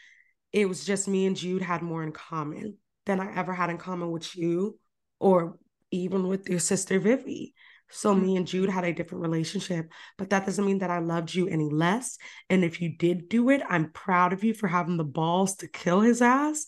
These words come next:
Speaker 1: But if you did it
Speaker 2: I
Speaker 1: and
Speaker 2: mean,
Speaker 1: you
Speaker 2: I
Speaker 1: feel
Speaker 2: agree
Speaker 1: bad
Speaker 2: with
Speaker 1: about
Speaker 2: Maddox
Speaker 1: it,"
Speaker 2: there.
Speaker 1: he's like, "But if you did it and you feel bad about it, then we can just act as if I killed him and you can absolve yourself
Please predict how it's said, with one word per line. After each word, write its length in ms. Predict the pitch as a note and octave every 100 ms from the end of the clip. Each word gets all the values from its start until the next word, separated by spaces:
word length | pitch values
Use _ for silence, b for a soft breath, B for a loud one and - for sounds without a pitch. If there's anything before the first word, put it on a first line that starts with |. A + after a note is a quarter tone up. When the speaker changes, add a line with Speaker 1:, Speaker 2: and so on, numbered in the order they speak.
| B B B B -
Speaker 1:
But 120 | A3+
if 160 | G#3 G3+
you 60 | G#3+
did 240 | - A3 C4
it 160 | C4+
Speaker 2:
I 40 | -
Speaker 1:
and 80 |
Speaker 2:
mean, 140 | - C4+
Speaker 1:
you 60 |
Speaker 2:
I 80 | B3+
Speaker 1:
feel 140 | A3 G#3
Speaker 2:
agree 120 | A3
Speaker 1:
bad 280 | F#3+ F#3 G3
Speaker 2:
with 80 |
Speaker 1:
about 220 | E3+ D3+ D3
Speaker 2:
Maddox 140 | D3+
Speaker 1:
it," 40 | D3+
Speaker 2:
there. 320 | D#3 D3+ D#3 _ _ -
Speaker 1:
he's 140 | A#3 A3
like, 100 | G#3
"But 100 | G3
if 120 | G3
you 80 | G3
did 220 | G3 G#3
it 80 | A#3
and 100 | G#3+
you 60 |
feel 240 | - G3 E3+
bad 320 | F3 E3+ F3
about 300 | E3 D3+ C#3+
it, 160 | C#3 G#3 _ _ _ _ _ _ _ _ _
then 500 | E3 F#3 E3 D#3+ D#3+ _ _ _ _ _ _ _ _ _ _ - -
we 160 | F3+ F#3+
can 180 | - G3
just 180 | G#3 -
act 320 | E3+ E3 -
as 140 | E3+
if 120 | F3 F3
I 200 | E3+ E3
killed 400 | E3 - E3 D3+
him 360 | - D3+ C#3+ C#3 _ _ _ _ _ -
and 160 | E3+ E3+
you 80 |
can 160 | E3 F3+
absolve 440 | D#3+ D3 E3 D#3
yourself 540 | D#3 D3+ - - -